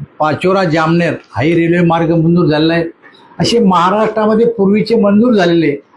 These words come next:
अधिक नवीन प्रकल्प हातात घेतलेले आहे आणि आपल्या राज्यामध्ये जवळपास ऐंशी फेऱ्या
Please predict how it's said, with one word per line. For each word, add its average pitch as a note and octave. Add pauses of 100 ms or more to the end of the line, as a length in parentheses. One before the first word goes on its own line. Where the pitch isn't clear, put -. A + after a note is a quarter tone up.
अधिक G3+
नवीन G#3+
प्रकल्प G3+
हातात E3+
घेतलेले D3+
आहे C3 (500)
आणि F3+
आपल्या G3 (240)
राज्यामध्ये D#3+ (340)
जवळपास E3+
ऐंशी F3
फेऱ्या D3+